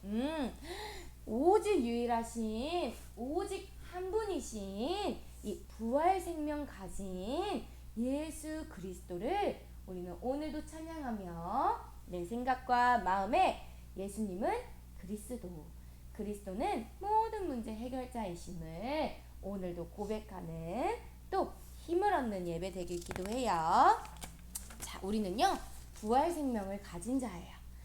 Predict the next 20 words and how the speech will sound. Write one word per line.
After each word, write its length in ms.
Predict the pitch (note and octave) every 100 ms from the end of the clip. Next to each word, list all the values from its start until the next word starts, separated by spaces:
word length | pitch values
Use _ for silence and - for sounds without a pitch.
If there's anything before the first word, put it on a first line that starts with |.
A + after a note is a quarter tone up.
| - - -
그래서 880 | C4+ C4 A3+ F3+ F3 F#3+ B3+ A3+ -
부활 220 | B3+ C4
생명을 400 | D#4+ E4+ E4+ D4+
가진 420 | - G#3+ B3+ C#4+
자로 580 | A3+ F3 F3+ A4 F#4+ - - - -
성령님께서 1160 | - G#4 A4 A4+ F#4+ E4 A#3 G3+ E4 G4+ D#4 - - -
"내 480 | - G3+ G3+ G3+ G3+
주" 580 | - D4 D#4+ F4 F#4 E4+ -
하세요. 300 | G3 F#3+ F#3 - - -
내 180 | G3+ F#3+
주인이 460 | F3 A#3 D4+ F4 C4
되어주셨어요. 600 | B3 G#3 F3 F3+ - - - - - - -
내 320 | G3+ G#3 - -
안에 280 | G#3+ B3 E4
함께 320 | D#4 C4+ B3
하세요. 300 | G3+ - - - - - - -
그 100 | - C4
성령님께서 1080 | E4+ G4 G#4 F#4 - A#3+ A#3 A4 C#4+ - -
우리를 380 | G#3+ G3+ G#3 -
오늘도 760 | D#4+ D4+ A3 F3+ B3 G4 A#4+